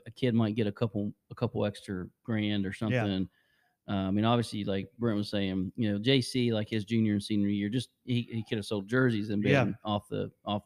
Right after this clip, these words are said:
Speaker 1: you know, th-, off the charts. But for the most part, I mean, es-, especially, it's gonna be mostly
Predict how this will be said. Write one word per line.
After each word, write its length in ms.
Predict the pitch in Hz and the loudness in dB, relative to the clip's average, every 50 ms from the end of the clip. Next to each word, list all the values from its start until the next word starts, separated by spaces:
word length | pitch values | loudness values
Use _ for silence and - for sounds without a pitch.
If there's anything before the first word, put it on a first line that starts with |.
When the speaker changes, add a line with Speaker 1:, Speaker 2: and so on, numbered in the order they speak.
| _ | _
Speaker 1:
you 100 | - 117 | -2 -2
know, 240 | 101 92 90 92 101 _ | 0 0 -2 -4 -6 _
th-, 120 | - - _ _ _ - | -16 -20 _ _ _ -8
off 160 | 113 110 98 | -6 -6 -6
the 80 | _ 101 | _ -4
charts. 340 | - 123 117 110 101 - - - | 2 2 4 4 2 0 -4 0
But 180 | 107 95 87 - - _ _ _ _ _ _ _ _ _ _ _ _ | 0 0 0 -2 -10 _ _ _ _ _ _ _ _ _ _ _ _
for 120 | - 233 214 | 4 4 6
the 80 | 160 | 8
most 320 | 120 120 131 151 143 - - | 8 10 10 10 8 6 4
part, 400 | 127 107 101 104 101 92 - - _ _ _ _ _ - | 2 4 4 4 2 -2 -4 -10 _ _ _ _ _ -4
I 80 | 110 110 | 0 2
mean, 300 | 110 104 101 98 - - _ _ _ | 2 2 2 0 -2 -6 _ _ _
es-, 180 | 123 - - - - | -20 -20 -20 -16 -14
especially, 580 | - - 170 160 - - 113 107 101 98 101 - _ - | -2 2 2 2 2 2 -2 -2 -2 -2 -4 -8 _ -14
it's 80 | - - | -14 -2
gonna 140 | - 160 156 | 2 4 4
be 140 | 127 113 107 | 4 6 4
mostly 680 | 104 107 110 123 123 - - 104 98 95 95 92 101 | 6 6 6 6 4 4 0 -2 -2 -2 -2 -4 -8